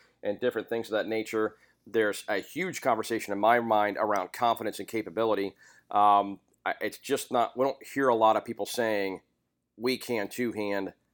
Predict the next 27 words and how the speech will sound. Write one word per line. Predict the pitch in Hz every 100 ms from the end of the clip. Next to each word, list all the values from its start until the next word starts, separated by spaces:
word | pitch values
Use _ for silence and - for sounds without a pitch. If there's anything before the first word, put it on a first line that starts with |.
| _ _
is | 113 98
a |
thing | - - 120 104 95 -
anymore. | 107 104 98 98 92 - _ _ _
Um, | 104 104 101 98 95 _ 120
and | 117
that's | 123 -
not | 135 139 -
to, | -
like, | 123 120 110 _ _
say | - 120
somebody | - 127 110
who | 104 110
says | - 123 117
that's | 117 107
a |
good | 104 104
idea | 101 95 104
doesn't | 101 104
know | 110
what | 98
they're | 92
talking | 131 117 113
about. | 101 95 98
It's |
just, | - 104 -
I, | 98 95